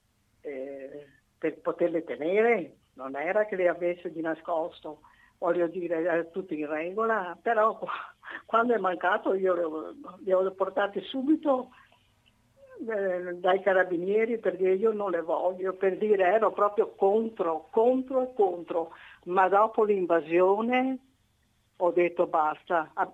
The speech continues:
beh, perché ci ha toccato qua, l'Europa ha toccato proprio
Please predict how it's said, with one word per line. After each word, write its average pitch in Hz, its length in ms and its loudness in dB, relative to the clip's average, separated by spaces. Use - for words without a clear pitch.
beh, 202 200 -6
perché 185 600 2
ci - 60 0
ha 190 100 4
toccato 180 600 2
qua, 170 320 4
l'Europa 165 760 -2
ha 175 60 2
toccato 175 480 2
proprio 180 600 2